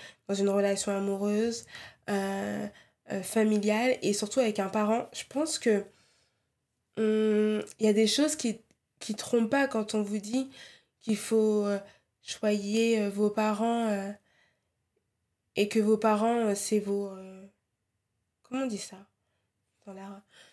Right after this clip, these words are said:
dans la religion, il y a un truc qui dit que les, dans, sur terre, vos parents, c'est vos rois, je crois, un truc comme ça. Bah, peut-être que c'est pas pour rien qu'on dit tout ça. C'est peut-être pas pour rien que depuis des années, des décennies, il y a ce genre de phrase dans ce,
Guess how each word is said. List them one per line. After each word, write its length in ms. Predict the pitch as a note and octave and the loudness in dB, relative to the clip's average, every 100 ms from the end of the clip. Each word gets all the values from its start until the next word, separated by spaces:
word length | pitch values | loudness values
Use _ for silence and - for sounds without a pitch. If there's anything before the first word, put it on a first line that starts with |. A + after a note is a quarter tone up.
| _ A3+ | _ 2
dans 60 | |
la 160 | G#3+ G3+ | 4 6
religion, 340 | A3 A3+ A#3 | 4 4 6
il 60 | C4+ | 6
y 40 | |
a 40 | A3 | 4
un 20 | |
truc 160 | C4+ | 0
qui 100 | - | -2
dit 140 | G#3 A#3+ | -2 0
que 100 | A3 | 4
les, 200 | G3+ G3 | 4 2
dans, 200 | G3+ G3 | 0 -2
sur 240 | - G#3 | -4 -2
terre, 180 | - A#3+ | 0 2
vos 100 | A3 | 0
parents, 300 | G#3+ G3+ A#3 | 0 0 -2
c'est 180 | A#3 G#3 | 0 -2
vos 160 | F3+ | 0
rois, 320 | F3 G#3 B3 C4+ | -2 0 0 0
je 100 | - | -4
crois, 200 | B3+ A#3+ | -4 -4
un 40 | |
truc 220 | - G#3 | -4 -4
comme 160 | G3+ G3+ | -2 -2
ça. 200 | A#3+ C#4+ - - - - - - _ - | -4 -6 -12 -16 -14 -12 -14 -20 _ 6
Bah, 380 | A#3 B3+ A3 G#3+ - _ _ _ _ _ _ _ _ - | 8 8 6 0 -10 _ _ _ _ _ _ _ _ 2
peut-être 240 | D#4 G4+ | 4 4
que 60 | C4+ | 2
c'est 140 | - | 0
pas 160 | - F4+ | 0 0
pour 220 | - A3 | 0 0
rien 260 | G3 C#4 E4 | 6 6 6
qu'on 240 | - A3+ | 2 0
dit 160 | G#3 - | 2 -2
tout 120 | G3 | -2
ça. 360 | - A#3+ E4+ - - - - - | 2 2 0 -6 -20 -18 -16 -6
C'est 140 | G#3+ | -2
peut-être 240 | C4 D#4+ | 0 2
pas 120 | - D4 | 2 0
pour 200 | B3+ G#3+ | 2 2
rien 160 | C4+ | 2
que 120 | C#4 | 0
depuis 260 | G3 G3 F#3 | -2 -2 0
des 220 | G#3+ G#3+ | 2 4
années, 320 | A#3+ B3 C4 | 4 4 2
des 100 | G#3+ | 0
décennies, 640 | F#3 A3+ A3+ A#3+ B3 C4 C4 | 0 0 2 2 4 2 2
il 40 | G#3 | 0
y 80 | |
a 80 | G3 | 0
ce 200 | G3 G#3 | 0 0
genre 220 | G3+ G#3 | 2 0
de 120 | G3+ F#3+ | 0 -4
phrase 360 | - C4 B3 | -2 0 2
dans 140 | G#3 G3 | 0 -2
ce, 420 | - G#3 G3+ | -4 -2 -2